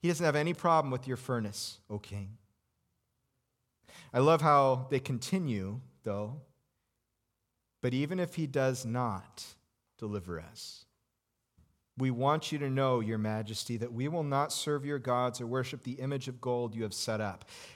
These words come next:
Here's the realist's take on the situation, isn't it?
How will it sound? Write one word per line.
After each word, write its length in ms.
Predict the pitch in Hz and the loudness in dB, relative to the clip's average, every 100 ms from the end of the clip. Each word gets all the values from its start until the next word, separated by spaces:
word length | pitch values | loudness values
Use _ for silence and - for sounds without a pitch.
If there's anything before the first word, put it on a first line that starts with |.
| - | -2
Here's 560 | 170 180 139 - - - _ _ _ _ _ _ _ | 2 2 2 0 -2 -6 _ _ _ _ _ _ _
the 80 | 135 | -2
realist's 640 | 127 139 139 123 - - - | 2 2 2 0 -2 -4 -2
take 260 | 143 123 | -2 -2
on 100 | 120 | -2
the 60 | 110 | -4
situation, 680 | - 117 - 113 110 - 95 | -6 -6 -4 -2 -2 -4 -6
isn't 240 | 107 | -6
it? 60 | 87 | -8